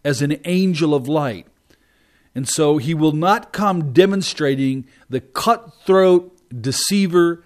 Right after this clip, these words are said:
sabotager, and so forth that he is. That's why it's very important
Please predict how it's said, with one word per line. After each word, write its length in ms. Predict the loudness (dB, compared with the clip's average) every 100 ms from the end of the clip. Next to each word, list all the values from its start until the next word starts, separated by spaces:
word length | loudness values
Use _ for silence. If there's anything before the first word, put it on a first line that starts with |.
| -14
sabotager, 960 | -10 -2 0 0 -2 -2 -2 -2 -6 -12 _ -12
and 100 | -8
so 220 | -2 -2
forth 240 | -2 -4
that 140 | -2 -2
he 180 | 0
is. 420 | 0 -2 -10 -18 -20 _ _ _ _
That's 320 | -10 -8 -6 -4
why 220 | -2 -2
it's 140 | -2
very 420 | -6 0 2 2
important 680 | 0 -2 0 0 0 -6 -8